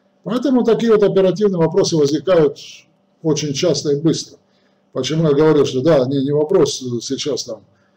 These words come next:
переуступку сделать в по-, в по-, в пользу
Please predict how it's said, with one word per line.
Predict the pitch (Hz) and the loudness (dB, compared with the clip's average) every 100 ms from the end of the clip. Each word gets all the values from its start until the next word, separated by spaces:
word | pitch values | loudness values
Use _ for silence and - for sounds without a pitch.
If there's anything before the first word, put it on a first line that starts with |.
| _ _ | _ _
переуступку | 139 135 135 143 143 131 | 2 2 2 0 0 0
сделать | 120 131 127 | 0 0 0
в | 127 | 0
по-, | 139 131 135 | 2 4 2
в | 127 | 0
по-, | 143 131 131 | 0 2 2
в | - | 0
пользу | 143 120 131 123 120 117 117 | -2 2 0 0 -2 -4 -10